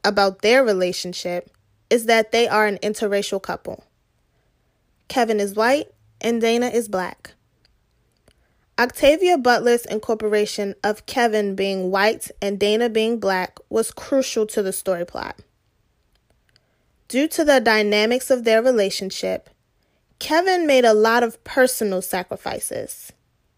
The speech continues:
His family wasn't so keen on him marrying Dana, but he did it anyway. For example,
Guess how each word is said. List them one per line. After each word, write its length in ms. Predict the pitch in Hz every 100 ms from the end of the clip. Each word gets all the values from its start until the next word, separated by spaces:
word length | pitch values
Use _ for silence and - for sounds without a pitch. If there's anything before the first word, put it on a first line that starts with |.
| _ _ _ _ _ _ _ _ _ _
His 240 | - 285 -
family 360 | 285 294 302
wasn't 400 | 294 247 254 262
so 200 | - 233
keen 360 | 233 - 269 254
on 180 | 214 220
him 240 | 226 214
marrying 420 | 214 208 202 190
Dana, 480 | 190 202 180 135 156 _ _ _ _ _ _ _ _ _ _ _ _ _ _ _ _ _ _ _ _ _ _ _ _ _ _ _ _ _ _ _ _ _ _ _ _ _ _ -
but 140 | 240
he 160 | 233 240
did 200 | 208 202
it 120 | 202
anyway. 500 | 196 185 - - - _ _ _ _ _ _ _ _ _ _ _ _ _ _ _
For 280 | - 294 302
example, 640 | 262 220 190 - - 226